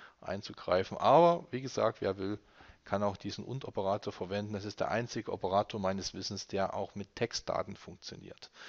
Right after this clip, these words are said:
Ja, gehen wir aus der, aus der Lupe nochmal raus und schauen uns nochmal das Endergebnis an. So sieht's jetzt aus. Also wir haben hier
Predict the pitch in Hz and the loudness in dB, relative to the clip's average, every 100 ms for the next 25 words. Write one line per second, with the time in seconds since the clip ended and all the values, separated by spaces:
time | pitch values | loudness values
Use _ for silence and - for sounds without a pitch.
0 | - - 120 107 127 120 113 - 104 101 | -16 -2 4 6 8 6 6 6 4 4
1 | - _ - - - - _ - - 101 | -2 _ -20 -20 -20 -20 _ -10 -4 -2
2 | 95 - 90 110 117 104 90 92 92 98 | -2 -2 -4 -4 -6 -6 -6 -6 -2 0
3 | 117 117 - - _ _ _ _ _ _ | 0 -2 -6 -12 _ _ _ _ _ _
4 | _ _ _ _ _ _ _ _ - 104 | _ _ _ _ _ _ _ _ -6 -6
5 | - 101 101 101 92 - - 135 117 113 | -2 0 0 0 -6 -6 -4 -4 -2 -4
6 | 107 107 - 104 104 - - 98 - - | -4 -8 -6 -6 -6 -8 -10 -8 -10 -12
7 | - - 113 117 117 - 98 - 101 101 | -12 -8 0 2 0 -2 -8 -8 -6 -6
8 | 104 95 107 104 | -6 -6 -6 -6